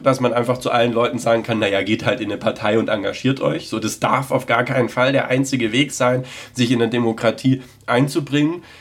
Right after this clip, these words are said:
Deswegen, es braucht irgendwie starke BürgerInnenbeteiligung, es braucht gute Formate. Aber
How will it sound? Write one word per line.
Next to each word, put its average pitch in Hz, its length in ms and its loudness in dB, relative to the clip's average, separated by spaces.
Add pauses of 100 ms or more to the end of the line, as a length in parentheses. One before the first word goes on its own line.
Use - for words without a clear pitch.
(120)
Deswegen, 123 360 2
es 113 120 -6
braucht 113 340 2
irgendwie 147 340 2
starke 135 440 0
BürgerInnenbeteiligung, 131 1300 0
es - 120 -8
braucht - 560 -2
gute 156 280 0
Formate. 135 760 0 (640)
Aber 110 800 2